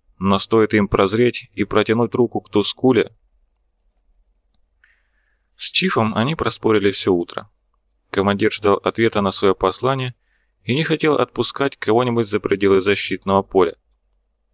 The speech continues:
Бен считал подобную предосторожность излишней. Прошлой ночью они изрядно покрутили по городу,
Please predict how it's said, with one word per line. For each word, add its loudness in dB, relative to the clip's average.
Бен -2
считал -2
подобную 0
предосторожность -4
излишней. -4
Прошлой 0
ночью -4
они -4
изрядно -2
покрутили -2
по -4
городу, -2